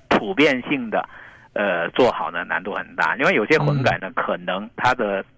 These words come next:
Speaker 1: 动作不会太大，它可能更多的是给，比如说管理层或者给员工一个参与进来的一个机会。那这样的混改呢，有可能会对企业的这个活力呢有带动，但是不是就能够，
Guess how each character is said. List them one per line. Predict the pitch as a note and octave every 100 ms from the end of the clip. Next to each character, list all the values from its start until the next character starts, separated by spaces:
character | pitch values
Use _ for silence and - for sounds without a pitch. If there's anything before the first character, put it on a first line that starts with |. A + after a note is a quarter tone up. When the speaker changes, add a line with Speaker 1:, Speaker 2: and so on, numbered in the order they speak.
| _ _ - _
Speaker 1:
动 | - B2+
作 | A#2+
不 | G2+ A2+
会 | A2+
太 | G2+ F#2+
大， | - - - -
它 | - D#3+
可 | B2+
能 | G#2
更 | A#2 B2
多 | A#2 A2+
的 | G#2+ F#2+
是 | A2 G2 -
给， | D#2+ E2 F2
比 | F2 F#2
如 | F#2+
说 | A2 G#2+ G2+
管 | F#2
理 | G2
层 | F2+ F2+ F2+
或 | G2 F#2+
者 | F2 -
给 | E2+ E2+
员 | F2+ F2+ G2
工 | G2 G2
一 | F#2
个 | F#2
参 | - G#2+
与 | F2+
进 | E2 F2+
来 | E2+
的 | E2+
一 | F2
个 | E2+
机 | F#2 F2
会。 | G2 - - - -
那 | G3+
这 | - G#3
样 | E3+
的 | C3
混 | - G#2 C#3+
改 | F2+
呢， | F#2 F#2
有 | F#2 B2
可 | -
能 | F2+ F2
会 | G#2
对 | F#2+ G2
企 | - F2+
业 | G2 F#2
的 | F#2+ F2 E2+ F#2 G#2 -
这 | F#2+ E2+ -
个 | - F#2 E2 C#2+
活 | - F2
力 | G#2+ F2+
呢 | F2+
有 | E2+ F2 -
带 | F#2
动， | - E2+ G2
但 | G#2+
是 | -
不 | A#2 G2+
是 | A2
就 | G2 G2
能 | F#2 G2
够， | F#2